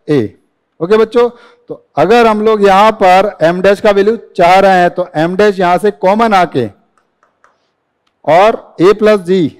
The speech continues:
नीचे चला जाएगा, it means it will be two M ए upon a plus g, a plus g। तो ये आएगा हमारा answer two M ए upon a plus g,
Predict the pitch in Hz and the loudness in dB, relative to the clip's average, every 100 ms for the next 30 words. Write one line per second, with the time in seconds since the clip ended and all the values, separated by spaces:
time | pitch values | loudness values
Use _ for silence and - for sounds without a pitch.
0 | - 147 156 180 208 202 190 190 180 185 | -16 -6 -4 -2 0 2 2 2 2 2
1 | 254 - _ _ _ - 143 208 208 175 | 0 -4 _ _ _ -10 -6 -6 -6 -8
2 | 180 196 196 214 - - 220 202 185 190 | -4 -2 0 0 -2 -8 -2 0 0 -2
3 | 220 254 _ _ _ _ _ _ _ - | -4 -6 _ _ _ _ _ _ _ -8
4 | 143 180 214 180 185 214 _ _ _ _ | -6 0 0 0 -2 -8 _ _ _ _
5 | _ _ - 170 196 208 208 170 160 120 | _ _ -2 0 2 2 0 -2 -4 -4
6 | - _ _ _ _ _ _ _ _ _ | -8 _ _ _ _ _ _ _ _ _
7 | _ _ - 151 190 190 175 196 247 180 | _ _ -8 -2 -2 0 0 2 0 -4
8 | 151 107 - _ _ _ _ _ _ _ | -8 -8 -14 _ _ _ _ _ _ _
9 | _ _ _ _ 165 151 180 226 226 - | _ _ _ _ -8 -4 2 2 2 -2
10 | _ 156 170 196 202 185 185 214 226 165 | _ 0 2 4 2 2 2 2 0 -2
11 | 180 208 214 202 202 214 170 175 196 175 | -2 -2 -4 -2 -4 -2 -2 0 0 0
12 | 175 196 214 175 185 185 175 143 131 | 0 -2 -4 -4 -2 0 0 -2 -8